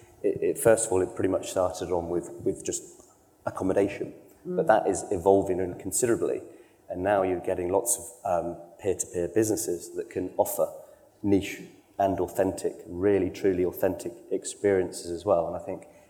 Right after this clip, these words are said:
Speaker 1: anybody in the travel industry has to be extremely cognizant of, of that and how they can adapt and evolve
Speaker 2: Mm.
Speaker 1: their business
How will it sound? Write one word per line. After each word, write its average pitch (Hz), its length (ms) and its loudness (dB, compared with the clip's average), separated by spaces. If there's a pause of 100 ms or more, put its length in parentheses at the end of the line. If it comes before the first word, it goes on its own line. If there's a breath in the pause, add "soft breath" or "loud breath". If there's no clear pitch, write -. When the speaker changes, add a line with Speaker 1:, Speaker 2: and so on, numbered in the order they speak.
(140 soft breath)
Speaker 1:
anybody 101 400 2
in 87 100 -2
the - 60 -6
travel 101 280 2
industry - 360 -6
has - 180 -12
to - 100 -18
be 90 160 -4 (260 loud breath)
extremely 101 420 2
cognizant 92 500 -4
of, 85 220 -6
of 107 180 4
that 87 300 4 (280 loud breath)
and 87 120 -6
how 92 200 2
they 90 240 2 (160)
can 87 120 -6
adapt 87 420 6
and 90 100 -4
evolve 92 340 4
Speaker 2:
Mm. - 20 -2
Speaker 1:
their 98 160 4
business 90 560 -6